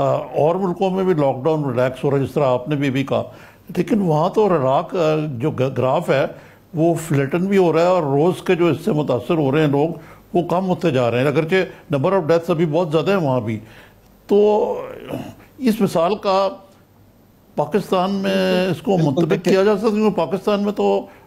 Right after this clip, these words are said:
Speaker 1: अभी बढ़ रही है ये जो
Speaker 2: अ, निज़ामी
Speaker 1: बीमारी है।
Speaker 2: साहब, पाकिस्तान में जो हुकूमत का, जो मुझे समझ आया है, हुकूमत का एक assumption है और वो assumption ये है, देखिए ना, सारी दुनिया में तो एक चीज़ establish हो गई है कि ये वबा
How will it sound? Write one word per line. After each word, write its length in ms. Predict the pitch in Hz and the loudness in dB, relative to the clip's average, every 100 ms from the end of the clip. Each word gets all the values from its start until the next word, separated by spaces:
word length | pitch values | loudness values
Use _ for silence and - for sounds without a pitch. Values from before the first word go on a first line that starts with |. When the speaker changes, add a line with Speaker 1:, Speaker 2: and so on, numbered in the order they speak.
| - | -6
Speaker 1:
अभी 420 | 156 208 202 208 185 214 131 - 247 | 0 2 2 2 -2 -8 -12 -12 -8
बढ़ 340 | 147 190 208 | -2 0 2
रही 140 | 220 | 2
है 200 | 190 151 | 2 2
ये 240 | 131 123 127 156 - - _ 123 | 0 -2 -4 -12 -18 -20 _ -10
जो 200 | 139 151 | -6 -6
Speaker 2:
अ, 600 | - - - _ 220 170 | -8 -18 -20 _ -8 -2
निज़ामी 240 | 127 113 | 2 2
Speaker 1:
बीमारी 300 | 127 - 120 | 2 2 2
है। 60 | 123 | 2
Speaker 2:
साहब, 180 | 147 135 | 0 0
पाकिस्तान 500 | 127 123 - 127 139 147 | -2 -2 -4 -6 -4 -4
में 220 | 143 135 | -4 0
जो 200 | 135 139 110 | 0 0 -2
हुकूमत 440 | 90 127 139 120 | -4 0 0 0
का, 100 | 131 | 0
जो 160 | 113 123 | 2 2
मुझे 240 | 131 165 | 0 0
समझ 320 | 143 120 107 | 0 0 2
आया 180 | 98 90 | 2 2
है, 80 | 95 | 0
हुकूमत 400 | 113 147 156 - | 0 0 0 0
का 80 | 139 | 0
एक 340 | 127 139 - | 2 0 0
assumption 500 | 113 113 104 151 120 | 0 0 0 0 0
है 140 | 82 - - - - - - - - | -2 -8 -16 -20 -20 -20 -20 -6 -2
और 100 | 131 | 2
वो 100 | 160 | 2
assumption 580 | 151 123 139 - 175 | 2 2 0 2 0
ये 200 | 156 143 | 2 2
है, 460 | 120 107 104 - - - | 4 2 0 -4 -18 -4
देखिए 160 | 156 185 | 0 4
ना, 120 | 190 | 2
सारी 280 | 160 143 160 | 2 2 2
दुनिया 360 | 147 135 156 170 | 0 -2 0 0
में 160 | 151 | 0
तो 100 | 160 | 0
एक 280 | 151 147 - | 0 -2 -2
चीज़ 220 | 156 143 | 0 2
establish 500 | 135 131 117 139 135 | 2 2 0 0 0
हो 100 | 110 | 0
गई 160 | 104 123 | 2 2
है 160 | 131 | 2
कि 140 | 131 131 | 2 0
ये 140 | 139 | 0
वबा 540 | 127 113 117 135 131 | 0 2 2 2 0